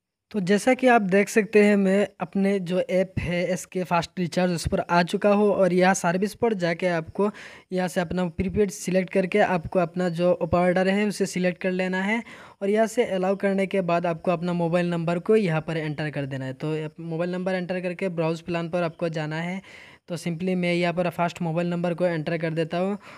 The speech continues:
उसके बाद आप यहाँ से ब्राउज प्लान पर जाके आप प्लान सिलेक्ट कर सकते हैं। तो मैं यहाँ पर वन फ़ोर्टी नाइन सिलेक्ट कर लेता हूँ।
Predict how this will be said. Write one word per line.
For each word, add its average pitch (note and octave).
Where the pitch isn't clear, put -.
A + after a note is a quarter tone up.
उसके -
बाद G#3
आप F#3
यहाँ F#3
से F3
ब्राउज F3
प्लान F3
पर F3
जाके D#3+
आप E3+
प्लान E3+
सिलेक्ट D#3+
कर E3
सकते E3
हैं। F3+
तो F3
मैं E3+
यहाँ F3
पर F3+
वन F3
फ़ोर्टी F3
नाइन F3+
सिलेक्ट D#3+
कर E3+
लेता E3
हूँ। G3+